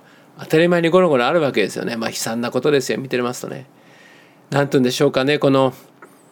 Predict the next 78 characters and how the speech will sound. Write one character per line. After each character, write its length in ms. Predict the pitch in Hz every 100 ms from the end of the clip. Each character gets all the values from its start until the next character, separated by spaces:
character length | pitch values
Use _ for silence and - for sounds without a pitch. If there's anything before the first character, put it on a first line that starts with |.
| _ _ _ _ -
ま 580 | 131 - - - - -
あ、 40 |
日 160 | 131 127
本 220 | 135 147
な 100 | 143
ん 20 |
か 100 | 127
が 80 | 123
ど 120 | 127
う 60 | 139
や 60 |
っ 20 | 143
て 140 | 156
失 160 | - -
敗 160 | 156 151
し 20 |
た 100 | 147
の 60 |
か、 120 | 131 123
も 120 | 147
っ 40 |
と 120 | 143
み 120 | 127 131
ん 40 |
な 80 | 139
よ 100 | 151
く 60 |
勉 180 | 120 143
強 120 | 175
す 120 | 180 190
べ 100 | 196
き 80 |
だ 100 | 165
っ 40 | 139
た 140 | 113
ん 60 | 110
だ 60 |
よ 80 | 113
な。 300 | 117 139 139 _ _ _ _ _ _ _
え 420 | - - 135 127 -
ー、 40 |
平 160 | 131 131
成 220 | 143 131
の 160 | 131
日 140 | 127 127
本 180 | 131 135
の 100 | 131
失 180 | - -
敗 200 | 135 131
こ 100 | 147
そ 120 | 135
ね、 300 | 113 110 104
よ 360 | 104 - - -
ー 40 | -
く 120 | 131
勉 200 | 135 135
強 180 | 143 135
し 120 | -
て、 380 | 147 131 101 - - - - - _ 135
ど 180 | 135
う 60 | 180
す 120 | 175
れ 140 | 151 123
ば 300 | 117 104 -
い 120 | 123
い 40 | 123
の 140 | 120
か、 300 | - 107 -
本 220 | - 143
当 120 | 170 180
に 100 | 180
み 80 |
ん 40 | 180
な 80 | 175
真 220 | - 170
剣 100 | 175
に 80 |
考 100 | 156